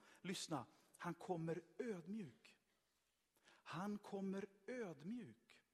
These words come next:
ridande på en åsna, på en åsninnas föl. För hur går det här till?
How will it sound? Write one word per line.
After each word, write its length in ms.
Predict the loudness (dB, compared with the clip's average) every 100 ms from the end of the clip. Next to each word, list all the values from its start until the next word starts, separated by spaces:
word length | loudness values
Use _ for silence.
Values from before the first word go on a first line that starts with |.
| -20 -18 -12
ridande 960 | -2 2 4 4 0 -2 2 4 6 4
på 160 | 2 2
en 100 | 0
åsna, 840 | 2 2 2 0 -6 -4 0 2 0 -4 -20
på 200 | -4 0
en 80 | 0
åsninnas 920 | 0 -4 -2 0 0 -2 -4 -4 -8
föl. 520 | -10 -10 -8 -8 -10 -14 _ _ _ _ _ _ _ _ -20 _ _ _ -18 -16 -16 -14
För 220 | 2 4
hur 500 | 6 6 6 8 6
går 260 | 6 6 10
det 80 | 10
här 220 | 12 12
till? 420 | 10 4 4 2